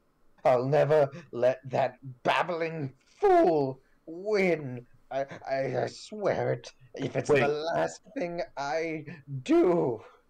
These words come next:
Speaker 2: Wait.
Speaker 1: The
Speaker 2: Can I
Speaker 1: wand, though, having been used so extremely to turn all of his minions in, and now even his bed into animals,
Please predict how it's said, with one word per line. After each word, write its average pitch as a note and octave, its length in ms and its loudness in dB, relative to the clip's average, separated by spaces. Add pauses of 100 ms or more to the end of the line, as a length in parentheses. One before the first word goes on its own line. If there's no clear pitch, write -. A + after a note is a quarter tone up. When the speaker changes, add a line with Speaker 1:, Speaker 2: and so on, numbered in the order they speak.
Speaker 2:
Wait. C3 320 2 (200)
Speaker 1:
The D3 100 2
Speaker 2:
Can E3 140 4
I F3+ 120 2
Speaker 1:
wand, B2 240 -6
though, A#2 380 0 (120)
having C#3 300 -6
been B2+ 240 -8
used C#3 400 -10
so D3 580 -2
extremely B2+ 1000 -8 (480)
to C#3+ 100 -4
turn C#3 300 -2
all B2+ 240 4
of B2 80 -6
his A#2+ 160 -6
minions A#2+ 680 -10
in, B2+ 240 -12
and B2 180 -4
now B2+ 280 0
even B2 200 -4
his A#2 240 -4
bed A#2 420 2
into A2+ 300 -10
animals, G2+ 600 -4